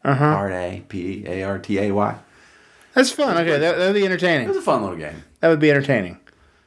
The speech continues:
Speaker 2: So, it's hard, though. The adult one's hard. <laughs>
Speaker 1: Go for the kids' version, is
Speaker 2: Yeah.
Speaker 1: what you're saying.
Speaker 2: Kids' version was, like, got that one right. Like, word scramble.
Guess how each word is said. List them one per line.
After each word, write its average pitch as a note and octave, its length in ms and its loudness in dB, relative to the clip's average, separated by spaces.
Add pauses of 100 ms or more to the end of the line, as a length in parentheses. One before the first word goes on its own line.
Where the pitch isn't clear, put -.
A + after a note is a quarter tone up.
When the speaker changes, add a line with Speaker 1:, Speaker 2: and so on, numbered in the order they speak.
(160)
Speaker 2:
So, - 300 -14 (260)
it's B3 120 -8
hard, G#2+ 320 2
though. A#1 180 -18 (480)
The - 80 -12
adult - 220 -2
one's - 160 -2
hard. - 320 -4
<laughs> - 40 -20
Speaker 1:
Go F#3+ 160 4
for F#3 60 4
the E3+ 80 6
kids' D3+ 240 4
version, G#2 360 2
is F2 80 -10
Speaker 2:
Yeah. A2+ 80 0
Speaker 1:
what G2 60 -10
you're G#2 80 -8
saying. G#2+ 180 -2
Speaker 2:
Kids' D#3+ 160 0
version A2+ 360 2
was, F2+ 180 -2
like, D#2+ 320 -4 (480)
got - 220 -8
that - 180 -10
one - 80 -16
right. - 180 -18 (840)
Like, - 200 -4
word F2 300 2
scramble. D2 540 -2